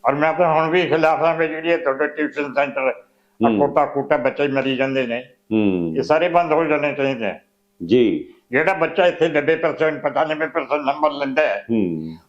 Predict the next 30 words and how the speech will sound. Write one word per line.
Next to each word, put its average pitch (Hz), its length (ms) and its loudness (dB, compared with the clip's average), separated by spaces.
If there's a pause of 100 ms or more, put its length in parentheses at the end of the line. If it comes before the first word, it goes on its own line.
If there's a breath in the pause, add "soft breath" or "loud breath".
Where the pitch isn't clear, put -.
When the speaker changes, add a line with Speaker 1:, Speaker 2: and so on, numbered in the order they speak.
Speaker 1:
ਉਹਨੂੰ 190 220 0
ਕੋਟੇ 190 280 2
ਜਾਣ 170 180 2
ਦੀ 170 260 -2
ਜ਼ਰੂਰਤ, 170 300 2
ਉਹ 185 100 4
ਵੀ 202 120 4
ਜਾਂਦਾ 143 280 2
ਹੈ। - 280 -8
Speaker 2:
ਹੂੰ। 98 360 -2 (280 soft breath)
ਅੱਛਾ, 185 160 4
ਇੱਕ 240 180 2
ਗੱਲ 233 180 4
ਦੱਸੋ 190 280 2
ਤੁਸੀਂ, 127 440 -2 (380)
ਜਿਹੜਾ 170 240 4
ਇਹ 202 360 2
ਚੰਡੀਗੜ੍ਹ 180 540 4
ਤੁਹਾਨੂੰ 180 360 0
ਇੰਜੀਨੀਅਰਿੰਗ 185 440 2
ਦੇ 175 100 4
ਵਿੱਚ 160 160 -2
ਦਾਖਲਾ 143 380 4
ਮਿਲ 113 200 -4
ਗਿਆ 95 200 0
ਬੜੀ 127 320 0
ਜੱਦੋਜਹਿਦ 131 480 2
ਤੋਂ 131 200 -2
ਬਾਅਦ, 101 360 0 (760)
ਤੇ 202 240 4